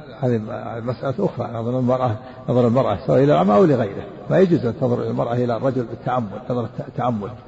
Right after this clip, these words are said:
ت-، نظر الشهوة والتأمل ما يجوز، لا للأعمى ولا لغيره، حتى غير الأعمى. نعم. وكذلك الرجل لا يجوز له أن ينظر المرأة نظر التأمل شهوة، لكن امرأة تنظر إلى واحد يمشي في الشارع،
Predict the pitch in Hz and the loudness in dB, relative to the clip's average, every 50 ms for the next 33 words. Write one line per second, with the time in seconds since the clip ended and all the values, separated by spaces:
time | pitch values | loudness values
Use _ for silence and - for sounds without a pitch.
0 | - - - - - - - - - - - - - - - - - - - - | -20 -20 -20 -20 -20 -20 -20 -20 -20 -20 -20 -20 -20 -20 -20 -20 -20 -20 -20 -20
1 | - - - - - - - - - - - - - - - - - - 107 113 | -14 -12 -12 -12 -12 -14 -20 -20 -20 -20 -20 -20 -20 -20 -20 -18 -8 -4 -2 -2
2 | 117 107 - - 139 117 113 101 90 - 107 - 113 123 160 196 190 202 - - | -2 -4 -2 -2 0 2 2 0 -2 -4 -6 -6 -4 -2 -2 0 2 2 0 0
3 | - 101 98 - - - - - - - - - - - - 113 107 110 123 156 | -2 -8 -14 -16 -18 -20 -20 -20 -20 -20 -20 -20 -20 -10 -4 -4 -2 0 0 0
4 | 160 196 220 214 185 151 123 110 101 101 101 98 98 - - - - - - - | 2 4 6 6 6 6 4 2 0 -2 -4 -6 -8 -10 -12 -18 -18 -18 -18 -20
5 | - - - - - - 147 - - 185 175 165 143 127 113 101 92 98 - - | -20 -20 -20 -20 -10 -10 -8 0 2 4 4 4 4 2 0 -2 -8 -8 -12 -14
6 | - - - - - - - - - - - - - - - - - - - 117 | -16 -18 -18 -18 -18 -18 -18 -18 -18 -20 -20 -20 -20 -20 -20 -20 -20 -12 -8 -8
7 | 110 107 - 135 139 - 156 156 196 208 196 - 175 165 - 127 104 117 110 - | -8 -4 -2 -2 2 4 4 6 6 6 6 6 4 4 4 2 2 0 -6 -10
8 | - - - - - - - - - - - - - 110 123 160 160 143 131 135 | -12 -14 -16 -16 -16 -16 -18 -18 -18 -18 -20 -8 -2 0 2 2 2 2 2 4
9 | 123 120 123 123 113 127 110 107 113 131 127 113 127 135 - - - - - - | 4 4 2 2 2 2 2 2 2 2 2 2 2 0 0 -4 -12 -16 -16 -16
10 | - - - - 120 113 123 110 - - 127 117 110 104 92 90 - - - - | -16 -18 -10 -8 -2 -2 -2 -4 -2 -4 -2 0 0 -2 -2 -6 -10 -14 -18 -10
11 | - - 92 98 104 - - - - - - - - - 190 180 147 - 160 151 | -10 -10 -8 -10 -14 -18 -20 -20 -20 -20 -20 -20 -8 0 4 4 4 6 4 2
12 | 139 135 - 156 - - - - - - - - - - - - - - - 143 | 2 0 -6 -10 -14 -14 -16 -14 -14 -14 -14 -14 -14 -14 -16 -14 -14 -10 -2 0
13 | 143 156 147 123 123 113 - 151 139 123 127 127 120 117 123 139 127 - 113 113 | 2 2 4 2 0 2 2 2 2 4 2 2 4 4 4 2 2 0 -2 -2
14 | 123 113 - - 104 104 - - - 135 117 110 107 107 | -2 -2 -2 -6 -8 -8 -8 -4 -2 0 0 2 0 -2